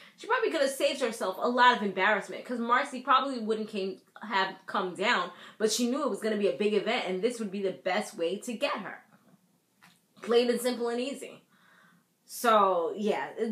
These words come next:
this, I don't know. We're gonna see what, where they take it from here, but things are about, probably about to get crazy. Um, and following that, Brad goes outside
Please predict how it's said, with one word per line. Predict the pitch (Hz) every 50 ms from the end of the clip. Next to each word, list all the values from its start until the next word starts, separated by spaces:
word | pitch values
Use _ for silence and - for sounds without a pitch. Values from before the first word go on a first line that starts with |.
| 190 170
this, | 214 262 285 277 - - - - -
I | - 220 226 240
don't | 220 202 170 156
know. | 143 117 110 131 180
We're | 226 247 247 247 240
gonna | 220 214 220
see | - 220 208
what, | 202 185 190 196 202 208 196 190
where | 185 214 208 214 220 220 214
they | 208 196 208
take | - 233 202 180
it | 180 170 -
from | 196 170 175
here, | 180 185 247 269 262 262 262 240 214
but | 202 175 - -
things | 277 311 381 370 302 294
are | 247 226
about, | 208 - 196 185 - - - -
probably | 247 233 240 233 240 233 214 202
about | 180 170 165 160 -
to | -
get | - 160 151 - -
crazy. | - 156 143 139 - - - - - - - _ _ _ _ _ _ - - _ _ _ _ _ _ _ _ _ -
Um, | - 190 190 180 175 170 165 165 160 - - - - _ _ _ _
and | 208 220 214 196 190 190 190 185 -
following | - - - 233 226 240 269 285 277 254 226 196
that, | 175 220 247 269 240 - - - - - _ _ - - _ -
Brad | - 214 220 269 349 349 311 254 208
goes | 202 196 185
outside | 196 175 - 180 175 - - 180 170 156